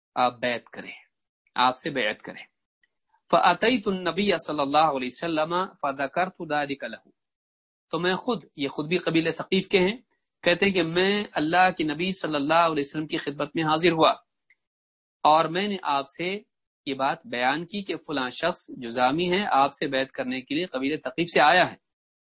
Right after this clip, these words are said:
فقال ائتیہ فاخبرہ انی قد بایعتہ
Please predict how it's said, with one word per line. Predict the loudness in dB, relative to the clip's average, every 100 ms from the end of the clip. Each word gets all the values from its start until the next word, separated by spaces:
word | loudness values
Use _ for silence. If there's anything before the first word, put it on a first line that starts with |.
| _ _ _ _ _ -4
فقال | 2 6 6 6 2 _ _ _ _ -10
ائتیہ | -10 -4 -2 0 -2 -6 _ _ _ _ _
فاخبرہ | 0 2 0 4 4 4 0 -2 0 0
انی | 0 2 0
قد | 0 -4
بایعتہ | -2 0 0 2 -2 -2 0 0 -2